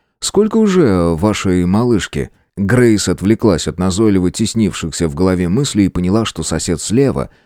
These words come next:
учтивый молодой человек, задает ей какие-то вопросы.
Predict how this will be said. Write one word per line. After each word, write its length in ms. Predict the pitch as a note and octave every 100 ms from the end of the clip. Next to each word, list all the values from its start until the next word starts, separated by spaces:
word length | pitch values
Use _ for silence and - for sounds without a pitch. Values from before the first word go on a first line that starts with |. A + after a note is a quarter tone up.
| _
учтивый 480 | E3 - - G2 D#2+
молодой 340 | F2 F#2 G#2
человек, 480 | G2+ B2 G#2 D2 - _ _
задает 480 | G2 A#2+ A#2+ D#3 F3
ей 100 | F3+
какие-то 480 | - B2 A2 G#2+ G#2+
вопросы. 760 | A2+ - F#2+ D#2+ B1+ - B1+